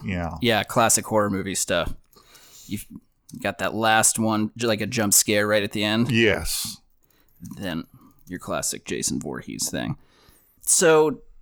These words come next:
Speaker 2: let's circle back for a moment, all the way back to, like, a month ago when you saw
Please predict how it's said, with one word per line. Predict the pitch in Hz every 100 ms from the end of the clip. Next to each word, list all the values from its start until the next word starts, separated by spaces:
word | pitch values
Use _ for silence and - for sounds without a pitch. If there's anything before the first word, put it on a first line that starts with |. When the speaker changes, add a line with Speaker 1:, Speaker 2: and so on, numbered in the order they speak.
| - -
Speaker 2:
let's | 226 320 -
circle | 240 -
back | 156 123 117 -
for | 123
a | 113
moment, | 110 107 110
all | 139 143
the | 143
way | 127
back | 123 120 113
to, | - 110
like, | 107 95
a | 113
month | 113 110 117
ago | 107 104 92 92
when | 107 107
you | 107
saw | - 123